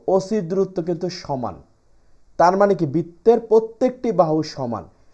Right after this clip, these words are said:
তাহলে এই সামান্তরিকটি একটি বর্গ। ওকে, very simple।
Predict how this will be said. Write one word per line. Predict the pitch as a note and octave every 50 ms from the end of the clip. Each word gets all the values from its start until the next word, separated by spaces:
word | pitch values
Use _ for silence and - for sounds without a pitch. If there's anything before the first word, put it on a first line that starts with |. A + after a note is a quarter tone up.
| _ _ _ _ - _ _
তাহলে | - E3+ F3 F3 G3+ A3 A3+ A#3 A3
এই | G#3+
সামান্তরিকটি | A3 - - E3 D#3+ F3 F#3 F#3 F3 G3+ G3+ G3+ G3+ G3+ - A#3+ A#3
একটি | G3+ E3 D3+ F3 - - A3+ C4 C#4+ E4 - - _ _ _ _ _ _ _ _ - A#2 G2+ G2
বর্গ। | A#2 B2 A#2+ A#2+ G#2+ F#2 G2 F2 - - - - - _ _ _ - - _ _ _ _ - _ _ _ - -
ওকে, | E3+ E3 A3+ B3 C4+ C4 - - _ _ _ _ _ _ _ _ G#2+ G#2+ A#2+
very | E3 G3 G#3+ A3+ - - -
simple। | C#3+ A#2 - - A#1+ -